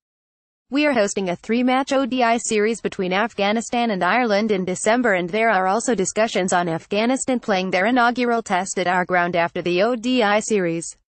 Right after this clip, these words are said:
Sharjah Cricket Council Secretary Mazhar Khan was quoted as saying by A F P,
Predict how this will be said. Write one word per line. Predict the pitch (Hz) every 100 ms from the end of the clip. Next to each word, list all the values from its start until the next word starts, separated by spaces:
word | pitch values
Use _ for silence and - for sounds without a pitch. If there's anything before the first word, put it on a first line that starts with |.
| _ _ _ _ -
Sharjah | - 285 294 226 226
Cricket | - 285 202
Council | - 214 233 190 175
Secretary | 202 220 269 208 180 190
Mazhar | 202 226 247
Khan | 254 214 220
was | 185 -
quoted | 226 247 208 196
as | 170 -
saying | 190 196 202
by | 196 185
A | 190
F | 214
P, | - 254 165